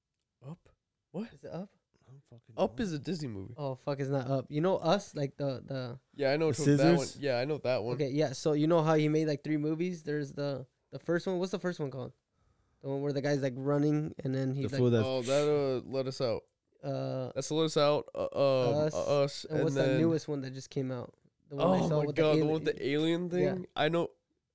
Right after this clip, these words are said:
Speaker 2: Nope.
Speaker 1: Don't.
Speaker 2: Nope.
Speaker 1: Nope.
Speaker 2: Nope.
Speaker 1: Yeah.
Speaker 2: Yeah. So that was
Speaker 1: Nope.
Speaker 2: based on Nope. So when we went.
Speaker 3: Yeah.
Speaker 1: I feel like
Speaker 3: Nope.
Speaker 1: Yeah. Nope.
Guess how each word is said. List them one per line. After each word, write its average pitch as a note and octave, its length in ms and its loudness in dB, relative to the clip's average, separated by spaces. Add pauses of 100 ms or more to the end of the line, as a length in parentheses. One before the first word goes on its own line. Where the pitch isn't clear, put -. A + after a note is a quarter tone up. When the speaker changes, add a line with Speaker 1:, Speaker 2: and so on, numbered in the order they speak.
(200)
Speaker 2:
Nope. E3 340 4
Speaker 1:
Don't. F3 280 8
Speaker 2:
Nope. D#3 240 4
Speaker 1:
Nope. D#3+ 240 6
Speaker 2:
Nope. D3 220 0
Speaker 1:
Yeah. D3+ 160 4
Speaker 2:
Yeah. C#3+ 120 6
So D3 260 0
that D3+ 220 6
was D3+ 120 6
Speaker 1:
Nope. C#3+ 40 -10
Speaker 2:
based E3+ 200 2
on D#3 160 2
Nope. D3 240 0 (580)
So C3+ 140 -6
when C3+ 200 -4
we C#3 120 0
went. C#3 180 2
Speaker 3:
Yeah. D3 160 10 (380)
Speaker 1:
I - 60 -10
feel G2+ 100 8
like D3+ 100 12
Speaker 3:
Nope. G3+ 200 12 (360)
Speaker 1:
Yeah. G#2 160 -6
Nope. C3+ 340 0